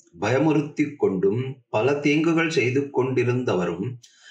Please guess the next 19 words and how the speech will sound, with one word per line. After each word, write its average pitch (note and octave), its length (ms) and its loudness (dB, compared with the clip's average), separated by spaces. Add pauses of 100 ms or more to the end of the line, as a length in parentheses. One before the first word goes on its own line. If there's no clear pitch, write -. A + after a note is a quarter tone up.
(140)
ஏழைகளுக்கு C#3+ 880 0
தாம் A2+ 280 0
நினைத்தபடி C3+ 680 2
வட்டிக்கு C3 680 0
கடன் A#2 340 0
கொடுத்து G2+ 580 0 (800)
வட்டியை D#3 520 2
கேட்பதற்கு C3+ 800 0
எப்பொழுதும் B2+ 720 2
போய்க் A#2+ 340 0
கொண்டிருந்தவருமான B2 1000 2
மனிதர்களை F#2 680 0
கண்டு - 600 0 (340)
கடன் D3 380 0
வாங்கினவர்கள் A2 960 0
தங்கள் A#2 480 0
பொருளை C3+ 440 4
பற்றி - 380 -2
நடுங்கினர். F#2 560 -2